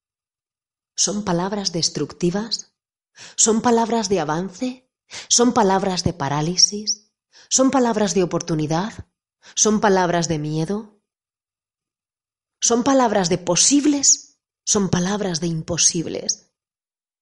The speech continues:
¿Eres consciente de cómo estás influyendo en tus hijos? ¿En tus alumnos? Voy más allá, ¿en tus colaboradores? Como directivo, como emprendedor, como empresario.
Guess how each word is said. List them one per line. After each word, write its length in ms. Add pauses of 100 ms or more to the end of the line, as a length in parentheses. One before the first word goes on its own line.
(920)
¿Eres 300
consciente 720
de 100
cómo 240
estás 320
influyendo 640
en 140
tus 240
hijos? 440 (1000)
¿En 220
tus 220
alumnos? 720 (800)
Voy 200
más 220
allá, 200
¿en 120
tus 180
colaboradores? 1040 (1600)
Como 220
directivo, 800 (420)
como 220
emprendedor, 920 (280)
como 280
empresario. 1000